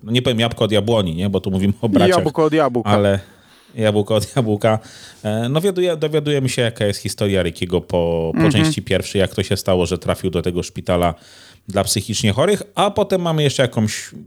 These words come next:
Speaker 1: kontynuację i, i można powiedzieć, no, ten trzeci akt, czy, czy epilog już całej, może na-, nie, to jeszcze nie jest zakończenie całej historii,
Speaker 2: <laughs>
Speaker 1: ale
Speaker 2: Nie.
Speaker 1: dowiadujemy się o tym, co się, co się stało dalej, no i to w sumie tyle. No,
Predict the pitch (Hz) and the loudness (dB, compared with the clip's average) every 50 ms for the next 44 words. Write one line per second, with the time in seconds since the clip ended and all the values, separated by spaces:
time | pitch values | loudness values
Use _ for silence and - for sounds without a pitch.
0 | - - - 104 98 - 107 98 98 95 92 95 95 95 - - - 92 85 82 | -18 -4 -2 -2 0 2 2 2 4 4 4 2 2 0 -2 -2 0 -2 -2 -2
1 | - - - 82 80 80 78 - _ - 80 80 76 - _ _ _ _ _ _ | -4 -8 -12 -10 -10 -10 -12 -14 _ -16 -16 -14 -16 -16 _ _ _ _ _ _
2 | _ _ _ _ - 90 90 90 85 82 - 90 82 85 82 78 87 82 - - | _ _ _ _ -6 -2 0 0 0 0 0 -2 -2 -2 -4 -4 -4 -6 -6 -6
3 | 82 82 78 80 80 78 78 73 - 78 78 76 - - - 110 - - - 92 | -6 -6 -4 -4 -4 -6 -8 -8 -8 -8 -8 -6 -4 -2 -2 -2 0 0 0 2
4 | 92 92 - - - - 95 - - 95 90 85 - - 98 90 82 80 80 85 | 2 0 0 -4 -6 -6 -6 -2 0 0 0 0 0 0 0 2 0 0 -2 -8
5 | 80 - - - - 98 92 90 85 82 80 80 87 - _ _ _ _ - 110 | -8 -8 -8 -2 0 2 2 2 2 0 -2 -6 -10 -18 _ _ _ _ -6 -4
6 | 160 175 185 190 190 185 175 160 151 120 92 - - 110 117 117 117 - 123 117 | -2 -2 0 -2 -2 -4 -2 -2 -2 -2 -2 -2 -2 -2 -2 -2 0 -2 -2 0
7 | 117 107 95 90 90 - 95 87 - 87 85 80 - 85 82 78 - 90 87 - | 2 0 0 0 -2 -4 -4 -6 -4 -4 -4 -4 -4 -4 -4 -4 -6 -8 -10 -4
8 | - 92 101 139 160 - - - _ _ - - - - 220 208 - - 196 - | -2 0 0 0 -2 -4 -10 -20 _ _ -10 -6 -2 0 0 -2 -2 -4 -2 0
9 | 113 113 110 104 107 101 104 98 98 101 98 95 92 98 98 90 - 101 95 95 | 2 2 2 2 2 0 0 2 2 2 2 2 0 0 0 0 0 0 -2 0
10 | - 104 92 - - 98 95 90 - - - - - - - _ - - 123 117 | 0 -2 -2 0 0 0 0 0 -2 -10 -20 -20 -20 -20 -20 _ -4 -2 -2 0
11 | 131 123 - - 135 127 123 123 120 117 110 120 143 160 185 185 190 202 190 190 | 0 0 0 2 2 2 2 2 2 2 2 2 2 2 0 0 0 0 -2 0
12 | 190 196 196 190 - - 196 190 180 185 - - - - - 185 165 156 151 143 | -2 -4 -6 -6 -6 -4 -4 -4 -4 -4 -6 -4 -4 -2 -2 0 0 2 2 2
13 | 135 120 - _ _ _ _ - 110 92 85 78 76 85 98 107 107 107 107 | 0 0 -2 _ _ _ _ 0 2 2 2 2 2 0 0 2 2 2 2